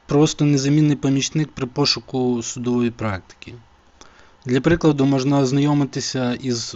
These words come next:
усією судовою практикою будь-якого банку, мікрокредитної чи колекторської організації.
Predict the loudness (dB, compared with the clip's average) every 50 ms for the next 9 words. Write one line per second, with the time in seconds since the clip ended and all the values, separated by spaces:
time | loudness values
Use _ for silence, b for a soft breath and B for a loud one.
0 | -12 -10 -6 -6 -4 -4 -4 -2 -2 0 0 0 -2 -4 -6 -4 -2 -2 0 -2
1 | -2 -2 -2 -2 -2 -2 -2 -6 -10 -8 -6 -4 -4 -4 -2 -2 -2 -2 -2 -2
2 | -2 -2 -2 0 0 0 0 0 -2 -2 -2 -2 -2 -2 -2 -4 -6 -6 -6 -6
3 | -6 -4 -4 -4 -2 -2 0 0 -2 -2 -6 -10 -8 -6 -6 -6 -6 -8 -10 -14
4 | -12 -10 -8 -8 -6 -4 -4 -4 -6 -6 -6 -8 -8 -8 -12 -14 -14 -14 -16